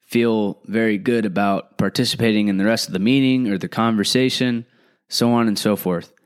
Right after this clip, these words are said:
Uh, get straight to the point, but don't start it off with, "This may not be good." Hey, we have an opportunity. We need, we're gonna tighten up in these areas.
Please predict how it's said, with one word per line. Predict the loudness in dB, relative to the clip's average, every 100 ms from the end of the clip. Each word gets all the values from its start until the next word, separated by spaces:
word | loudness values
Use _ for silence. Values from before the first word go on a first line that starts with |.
| _ _ _ -10
Uh, | -8 -2
get | -2 0
straight | -2 0 0
to | 0
the | -2
point, | -2 0 0 0 -8 _ _ _ _ _ -8
but | 0
don't | 0 0
start | 0 0 2
it |
off | 2 2 0 0
with, | 0 0 -4 -18 _ _ _ _ _
"This | -6 -4 0
may | 2
not | 2 2
be | 0
good." | 0 2 0 -2 -10 _ _
Hey, | 0 0 -2 -8 _ _ _ _ _ _ _ _ _ -2
we | 0
have | 2
an | 2
opportunity. | 2 0 0 2 2 2 0 -2 _ _ _ _ _ -6
We | 0
need, | 0 0
we're | 0
gonna | 2 0
tighten | 2 0 2
up | 0 0
in | -2
these | 0
areas. | 0 0 -2 -6 -12